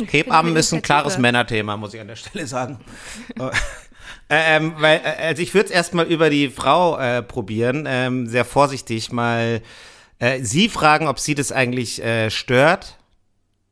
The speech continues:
Speaker 1: Aber w-, aber Simon, wie, wenn der Typ doch die ganze Zeit, also du willst so einen Moment
Speaker 2: Der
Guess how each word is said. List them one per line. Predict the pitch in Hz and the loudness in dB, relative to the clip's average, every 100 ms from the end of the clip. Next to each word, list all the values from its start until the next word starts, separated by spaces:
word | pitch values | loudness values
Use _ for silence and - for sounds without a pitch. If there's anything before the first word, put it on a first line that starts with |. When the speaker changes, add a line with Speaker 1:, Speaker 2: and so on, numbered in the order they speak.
| _ _ | _ _
Speaker 1:
Aber | - 277 302 226 | -8 -6 -6 -4
w-, | 254 - | -6 -4
aber | - 277 | -4 -4
Simon, | - 311 311 247 196 202 | -4 -4 -2 -2 -2 -2
wie, | 320 311 247 320 _ - | 0 0 -2 -6 _ -4
wenn | 262 | 0
der | 262 247 | 0 -2
Typ | - 311 - | -6 -8 -6
doch | 254 | -8
die | 262 | -8
ganze | 247 254 247 | -6 -6 -6
Zeit, | 233 - | -8 -6
also | 220 | -4
du | 247 | -4
willst | 262 | -4
so | 262 | -4
einen | 247 | -4
Moment | 240 247 | -2 -2
Speaker 2:
Der | 277 | -2